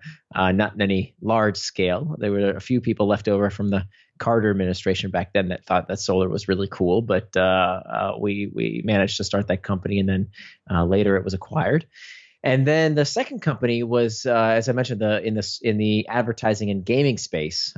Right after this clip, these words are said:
uh, and we started that company with several co-founders that I, I met at Stanford, uh, and, uh, we ran that company for a few years until it was acquired by another company, and that company was then acquired by Yahoo.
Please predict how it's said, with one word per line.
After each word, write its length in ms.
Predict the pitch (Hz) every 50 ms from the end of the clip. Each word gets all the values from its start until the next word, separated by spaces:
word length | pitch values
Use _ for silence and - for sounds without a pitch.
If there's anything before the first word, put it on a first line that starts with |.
| -
uh, 60 | - 98 98 101 92
and 140 | 95 101 98
we 80 | 101
started 540 | 98 - - - - - 101 104 101 98 92
that 240 | - 104 110 110 -
company 440 | - 107 92 - 104 101 98 98 95
with 240 | 95 101 95 95 _ _
several 360 | - - - 104 95 98 95
co-founders 600 | - - 110 104 98 - 98 101 98 98 98 95
that 140 | 95 95 -
I, 160 | 98 98 92 -
I 120 | 92 92
met 160 | 87 95 101 104
at 100 | 90 95
Stanford, 600 | - - - 101 104 101 - 98 101 101 101 - _ - - - - _ _ -
uh, 420 | 98 95 95 95 95 95 98 98 92 -
and, 320 | 101 92 90 90 90 -
uh, 300 | 101 98 90 90 92 92 -
we 100 | 98 95
ran 220 | 90 95 95 95
that 160 | 95 92 90
company 280 | - - 90 92 101 98
for 100 | 87 95
a 60 | 95
few 160 | - - 98
years 200 | 98 101 104 92
until 520 | 95 92 92 98 101 95 - - 98 95 104
it 80 | 101
was 120 | 90 101 98
acquired 500 | 92 - - - 101 98 95 98 95 92
by 340 | - 101 98 98 98 92 - _ - - _ _ _
another 260 | - 101 143 202 220 175
company, 560 | - 135 117 104 - 104 104 107 113 123 117
and 160 | 104 104 107
that 160 | 110 110 -
company 260 | - 113 101 - 101
was 140 | 101 101 98
then 120 | 101 98 98
acquired 480 | 92 - - 90 92 92 101 92 92
by 200 | - 98 101 95
Yahoo. 440 | 101 98 95 101 98 90 - 135